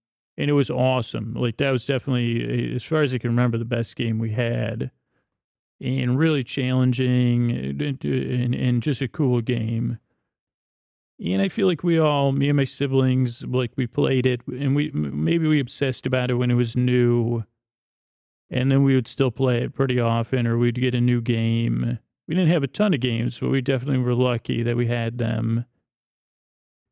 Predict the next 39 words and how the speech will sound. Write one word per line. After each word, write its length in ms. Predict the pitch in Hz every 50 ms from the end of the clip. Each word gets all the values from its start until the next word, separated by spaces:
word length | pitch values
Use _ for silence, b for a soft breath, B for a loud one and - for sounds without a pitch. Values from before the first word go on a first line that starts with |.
| _ _
And 160 | - 135 139
there 80 | 139 139
was 160 | 139 131 -
a 80 | 147 127
couple 240 | - 135 131 139
text-based 680 | 127 - - 127 123 - - - - 131 127 127 - -
games 340 | - 127 127 123 123 123 -
we 160 | 127 127 120
had, 460 | 120 120 120 123 120 120 123 123 120 120
and 100 | 120 123
then 80 | 120
my 120 | 123 123 120
mom 320 | 120 123 123 127 131 127
even 260 | 127 127 120 123 120
had, 360 | 113 117 117 117 113 117 131
like, 380 | 131 131 123 117 117 117 - -
a, 340 | 120 117 117 117 117 113 113 - _ _ _ _ _ _ _ _ _
a 60 | 131
more 200 | 123 127 131 135
advanced 560 | 131 120 117 123 123 123 127 123 113 - - -
game 320 | 127 123 123 123 123 120
that 120 | 120 120
you 100 | 117 117
had 100 | 120 120
to 80 | 113 110
hook 180 | 113 123 113 -
up 120 | 117 117
a 20 |
tape 380 | 110 - - - 139 143 - -
recorder 480 | 131 117 - - 127 120 117 117 117 113
to 280 | - - - 120 117
it 140 | 117 113 -
'cause 160 | - 127 117
it 60 | 117
didn't 160 | 110 127 123 117
have 140 | 120 113
a 40 | 113
disk 340 | 110 - 131 135 131 - -
drive. 680 | - - 117 117 113 110 113 113 117 120 120 113 -